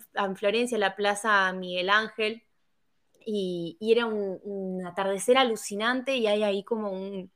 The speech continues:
un cafecito, un barcito, en realidad una terraza increíble que se veía toda la ciudad de Florencia. Y Fede se, <laughs> Fede se da vuelta y me mira y me dice, "Bueno,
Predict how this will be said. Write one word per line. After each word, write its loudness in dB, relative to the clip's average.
un -2
cafecito, 0
un -2
barcito, 2
en -4
realidad 0
una -2
terraza 0
increíble 2
que -6
se -8
veía -2
toda -2
la -4
ciudad -2
de -4
Florencia. -2
Y -8
Fede 4
se, -4
<laughs> -12
Fede 2
se 2
da 6
vuelta 2
y 0
me -10
mira -2
y 2
me -4
dice, -4
"Bueno, 0